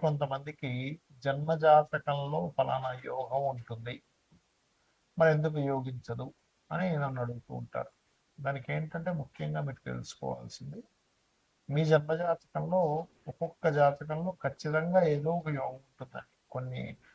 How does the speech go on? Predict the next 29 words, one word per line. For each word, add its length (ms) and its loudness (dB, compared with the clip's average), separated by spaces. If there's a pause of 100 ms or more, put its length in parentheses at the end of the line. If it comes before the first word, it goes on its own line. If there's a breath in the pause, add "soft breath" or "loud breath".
(240 soft breath)
ఇరవై, 380 2
ముప్పై 260 -2
యోగాలు 360 4
ఈజీగా 400 0
ఉంటాయి 260 -12
ప్రతి 280 -8
జాతకంలో. 500 -4 (760)
కానీ 260 8 (600)
ఇదేమిటి, 440 0 (140)
గజకేసరి 600 -2 (100)
యోగం 280 2
అన్నారు, 380 -10 (160)
బుధాదిత్య 580 -2
యోగం 260 -2
అన్నారు, 320 -2 (100)
అనపాస 380 -4 (600)
యోగం 260 -4
అన్నారు, 300 -6
సునఫా 320 -2 (140)
యోగం 260 -10
అన్నారు, 320 -6 (760 soft breath)
ఆ, 80 -4 (640)
శకట 300 -2 (140)
యోగం 280 -2
అన్నారు, 280 -6
ఇట్లా 160 -2 (100)
రకరకాలు 500 2
చెప్తుంటారు 580 -2
కదా, 160 4